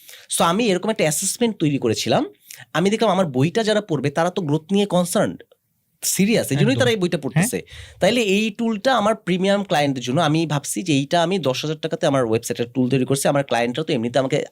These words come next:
Speaker 1: hundred, মানে, thousands of dollars পে করছে। So, আমি তাদেরকে একটা অ্যাডিশনাল টুল, আগে যেটা ম্যানুয়ালি করতাম তিন মাস, ছয় মাস বা এক মাস ধরে ধরে করতাম, এইটা একটা টুল তৈরি করলাম যেন এটা পাঁচ সাত মিনিটে, দশ মিনিটে কমপ্লিট করা যায়। এই টুলটাকে আমি বললাম,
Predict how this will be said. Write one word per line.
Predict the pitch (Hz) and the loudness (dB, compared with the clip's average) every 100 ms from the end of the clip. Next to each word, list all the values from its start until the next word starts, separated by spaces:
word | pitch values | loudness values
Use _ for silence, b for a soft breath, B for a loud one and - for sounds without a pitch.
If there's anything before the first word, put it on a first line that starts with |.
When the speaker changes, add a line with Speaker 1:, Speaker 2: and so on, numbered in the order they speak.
| - | -6
Speaker 1:
hundred, | 120 117 127 127 - | -4 -2 -2 -4 -2
মানে, | 104 196 B B B - | 0 0 B B B 0
thousands | 139 135 151 151 | 0 2 0 0
of | 120 | 0
dollars | 113 107 110 - - _ | 0 2 2 0 -4 _
পে | 107 | -4
করছে। | 101 120 - - - B B B - | -2 -6 -4 -6 -8 B B B -4
So, | 180 | 0
আমি | 147 185 | 0 0
তাদেরকে | 202 156 160 208 | 0 0 -2 -2
একটা | 311 466 - | -2 -4 0
অ্যাডিশনাল | 170 160 - 190 | -2 -2 -2 -2
টুল, | 190 180 233 | 0 0 0
আগে | - 135 143 | 0 0 0
যেটা | 147 160 | 2 2
ম্যানুয়ালি | 131 127 156 190 | 4 4 2 0
করতাম | 175 - 208 | -4 -2 -4
তিন | 240 170 | -2 0
মাস, | 151 147 | 2 0
ছয় | - 147 | 0 2
মাস | 143 143 - B B | 2 0 -6 B B
বা | 127 | 0
এক | 135 - | 0 2
মাস | 151 123 | 0 2
ধরে | 131 151 | 2 2
ধরে | 147 | 2
করতাম, | 165 156 208 370 B B B | 0 -2 -2 -2 B B B
এইটা | 156 180 | -2 0
একটা | 185 | -2
টুল | 202 180 185 | -2 -2 0
তৈরি | 190 180 | 0 0
করলাম | 185 233 | 2 2
যেন | 175 | 2
এটা | 160 175 | 2 0
পাঁচ | 190 190 | -4 -6
সাত | - - - | -6 -8 -6
মিনিটে, | 170 165 | -4 -2
দশ | 156 127 | -2 -2
মিনিটে | 151 226 | -4 -2
কমপ্লিট | 156 127 214 - | -2 -2 -4 0
করা | 123 | 0
যায়। | 87 82 - B B B B B | 0 -6 -10 B B B B B
এই | 185 226 | 0 0
টুলটাকে | 214 233 214 208 | 0 -2 -2 0
আমি | 165 170 | 0 2
বললাম, | 156 131 | 2 0